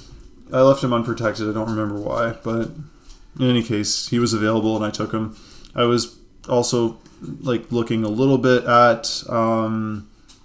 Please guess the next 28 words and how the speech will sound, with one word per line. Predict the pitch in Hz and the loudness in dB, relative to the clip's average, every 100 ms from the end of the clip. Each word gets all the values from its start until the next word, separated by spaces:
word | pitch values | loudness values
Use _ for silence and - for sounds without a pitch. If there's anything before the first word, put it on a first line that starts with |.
| - - - | -20 -20 -12
Evgeny | - 104 110 117 | -6 -4 -2 -2
Svechnikov | 117 - 127 - 135 135 143 147 143 - | 0 0 0 0 -2 0 0 0 -6 -8
as | 135 | -6
a | |
possibility, | 139 131 131 127 135 139 139 131 | -2 0 0 0 0 2 4 2
but | 117 113 | 0 -2
ultimately | 117 113 110 107 110 107 | -2 -4 -4 -6 -4 -2
I | 107 | -2
don't, | 104 107 - - - - - | -2 -6 -10 -18 -20 -20 -12
I | 120 | -4
think | 120 113 | -4 -2
just | 113 | -2
the | 135 | -2
name | 110 107 110 110 113 | 0 0 0 -2 -2
al-, | 120 127 165 - - 143 | -4 -4 -6 -12 -8 -4
is | 117 | -2
the | 127 123 | 2 4
allure, | 123 127 123 117 | 4 6 6 4
but | 110 110 | 2 0
I | |
don't | 110 107 107 | 0 -2 -4
think | 101 | -6
he's | 104 | -6
really | 104 107 107 110 - | -6 -6 -6 -8 -12
capable | - 101 - 117 | -10 -10 -10 -10
of | 110 | -8
doing | 113 113 | -6 -4
much. | 113 120 - | -4 -6 -8